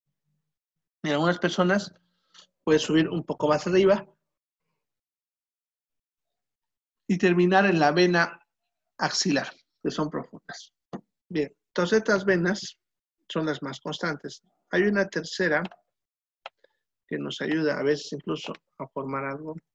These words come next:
que se llama la vena mediana.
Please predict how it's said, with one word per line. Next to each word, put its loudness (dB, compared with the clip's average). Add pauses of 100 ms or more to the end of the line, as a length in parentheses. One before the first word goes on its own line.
(1040)
que -6
se -6
llama -2 (140)
la -4
vena 0 (580)
mediana. -2